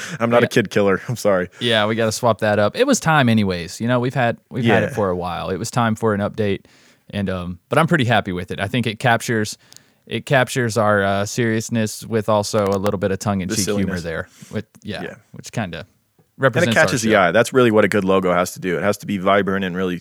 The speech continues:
Speaker 1: you know, when you're scrolling through
Speaker 2: Right.
Speaker 1: the endless stream of podcasts that are available out there, you kinda,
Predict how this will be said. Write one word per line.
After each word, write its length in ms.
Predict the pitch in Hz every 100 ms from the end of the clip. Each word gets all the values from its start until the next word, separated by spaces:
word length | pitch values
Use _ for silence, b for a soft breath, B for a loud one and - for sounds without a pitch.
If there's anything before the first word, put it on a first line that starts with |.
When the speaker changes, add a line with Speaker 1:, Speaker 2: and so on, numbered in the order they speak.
| -
Speaker 1:
you 120 | 92
know, 160 | 87 85 _ _ _ -
when 120 | 113
you're 80 | 98
scrolling 540 | - 117 110 107 101
through 320 | 98 107 107 B B -
Speaker 2:
Right. 200 | 131 104
Speaker 1:
the 360 | 110 98 95 90 b _
endless 300 | 131 123 113
stream 300 | - 123 110
of 140 | 104 -
podcasts 480 | 104 104 98 92 -
that 80 |
are 60 | 98
available 360 | 92 95 92 90
out 140 | 90
there, 100 | 95
you 140 | 95
kinda, 320 | - 107 95